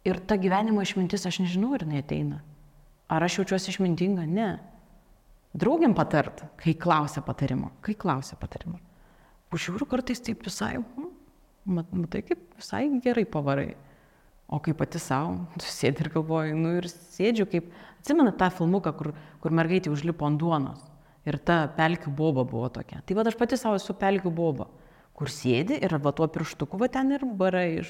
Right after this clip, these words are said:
ir sako, "Mm, mm, va dabar tau bus."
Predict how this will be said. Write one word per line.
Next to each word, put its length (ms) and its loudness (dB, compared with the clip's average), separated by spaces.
ir 100 -10
sako, 460 -8
"Mm, 140 -12
mm, 180 -12
va 120 -2
dabar 460 0
tau 300 2
bus." 500 0